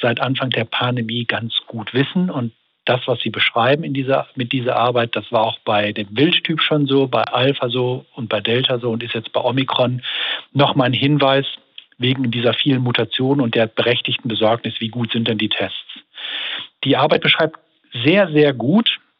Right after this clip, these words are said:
mehrere Aspekte. Der eine Teil ist, welche Probe hilft mir zu welchem Zeitpunkt? Wenn also das Virus über die Nase aufgenommen wird, ist ein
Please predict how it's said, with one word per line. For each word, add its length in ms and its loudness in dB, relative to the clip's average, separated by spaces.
mehrere 360 4
Aspekte. 580 -4
Der 140 2
eine 260 2
Teil 340 4
ist, 180 2
welche 540 2
Probe 720 2
hilft 400 2
mir 140 2
zu 180 -2
welchem 340 0
Zeitpunkt? 600 0
Wenn 160 2
also 220 2
das 200 0
Virus 340 2
über 180 0
die 140 -2
Nase 680 2
aufgenommen 600 2
wird, 180 4
ist 180 -6
ein 200 0